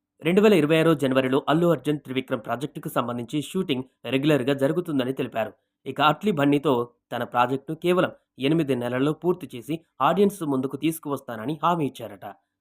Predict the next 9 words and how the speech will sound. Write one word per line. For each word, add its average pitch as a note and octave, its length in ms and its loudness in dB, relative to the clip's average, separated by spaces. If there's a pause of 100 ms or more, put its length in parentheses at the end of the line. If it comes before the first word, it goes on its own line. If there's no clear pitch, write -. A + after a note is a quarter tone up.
(120)
అల్లు C#3+ 180 2
అర్జున్ B2+ 260 0
కూడా B2+ 200 -4 (260)
త్వరగా G3 280 2
నెక్స్ట్ F3 300 0
ప్రాజెక్ట్ C3 440 -2
ఫినిష్ C3 340 -4
చేసి A#2 240 -8 (280)
ఆడియన్స్‌లోకి D#3+ 640 0